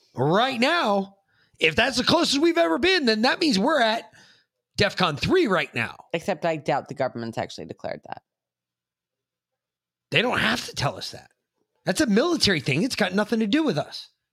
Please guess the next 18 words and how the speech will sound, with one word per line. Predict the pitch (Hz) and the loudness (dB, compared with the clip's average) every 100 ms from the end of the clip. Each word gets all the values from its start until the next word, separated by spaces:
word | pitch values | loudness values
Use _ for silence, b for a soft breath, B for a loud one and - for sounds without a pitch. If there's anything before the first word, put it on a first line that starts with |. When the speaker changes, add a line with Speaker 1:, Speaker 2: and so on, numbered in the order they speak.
| _ _ - | _ _ -6
Speaker 2:
But | 190 180 - | -2 -2 0
I | 170 165 | -2 0
d-, | 170 - 143 | -2 -2 -2
but | 170 - - | -2 -2 -4
Biden's | 165 165 160 | -2 0 -2
the | 156 | -6
commander | 160 165 160 156 | -6 -4 -2 -2
in | 156 | -2
chief, | 233 254 160 | -4 -2 0
right? | 180 175 | 0 0
Wouldn't | 165 165 | -2 0
he | 165 165 | 0 0
have | 170 165 | 0 -4
to | - | -2
be | 170 | 0
the | 170 | 0
one | 165 170 | 0 -2
to | 175 170 151 | 0 0 0